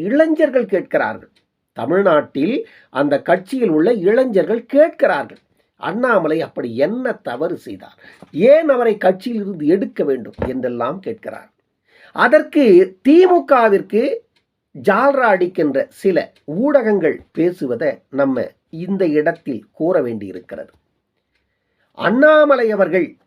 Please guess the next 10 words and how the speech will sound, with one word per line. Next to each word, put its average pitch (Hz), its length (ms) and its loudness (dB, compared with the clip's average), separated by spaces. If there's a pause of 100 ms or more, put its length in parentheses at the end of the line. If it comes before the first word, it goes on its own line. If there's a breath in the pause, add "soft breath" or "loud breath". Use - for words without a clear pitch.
(120)
ஜெயலலிதாவை, 160 840 0 (1120)
அண்ணா 247 320 2 (140)
அவர்களை, 185 380 0 (640)
எம் 170 340 2
ஜி 320 200 4
ஆர் 285 240 4
அவர்களை, 202 300 0 (460)
கடைசியில் 214 600 -2 (120)
எடப்பாடி 285 720 4
அவர்களையும் 226 480 2